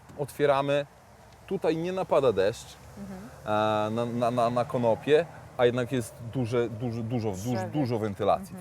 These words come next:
Speaker 1: tak? W połączeniu z, ze wszystkimi oknami naprawdę fajną robotę robi. A tutaj z tej strony masz kolejne okno,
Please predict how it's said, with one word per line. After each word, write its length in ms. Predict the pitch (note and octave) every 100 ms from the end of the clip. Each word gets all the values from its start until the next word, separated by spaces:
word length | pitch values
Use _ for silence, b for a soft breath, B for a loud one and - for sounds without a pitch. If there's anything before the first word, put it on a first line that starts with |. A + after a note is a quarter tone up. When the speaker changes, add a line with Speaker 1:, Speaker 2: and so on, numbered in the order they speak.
| A#2+
Speaker 1:
tak? 100 | A2
W 20 | -
połączeniu 480 | A2+ A2 C3+ B2
z, 680 | A2 G#2 G#2+ A#2 A2 G#2+ G#2
ze 260 | F#2+ F#2+ G#2+
wszystkimi 460 | - A2 - A#2 A2+
oknami 500 | G2 C3+ D3+ E3+ F3+ - - A2
naprawdę 400 | G#2 B2 A2 A2
fajną 320 | B2+ A#2 A2
robotę 300 | G#2 F#2+ -
robi. 280 | E2 A#2 E3 B B B B B -
A 340 | A2 A2+ A#2 -
tutaj 220 | F3+ D#3+
z 40 |
tej 120 | D#3
strony 200 | D3 D3
masz 140 | C#3 A#2+
kolejne 340 | C#3 B2+ A2+
okno, 380 | G#2+ G2+ A2+ C#3